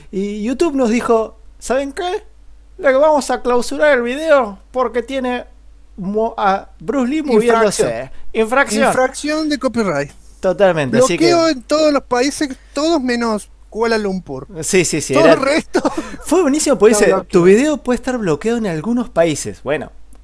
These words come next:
Speaker 1: ¿qué video? ¿Qué países? Clic. ¿Viste? Abro así, era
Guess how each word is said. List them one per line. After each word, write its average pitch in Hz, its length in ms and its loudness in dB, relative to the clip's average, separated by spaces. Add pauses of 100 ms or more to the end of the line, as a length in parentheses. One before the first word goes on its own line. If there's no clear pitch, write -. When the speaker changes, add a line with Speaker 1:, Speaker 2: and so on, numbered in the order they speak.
(160)
Speaker 1:
¿qué 107 120 -6
video? 151 500 -4
¿Qué 139 240 -2
países? 190 400 -10
Clic. 359 240 -10 (460)
¿Viste? - 280 -6
Abro 247 280 0
así, 190 340 -6
era 127 320 -4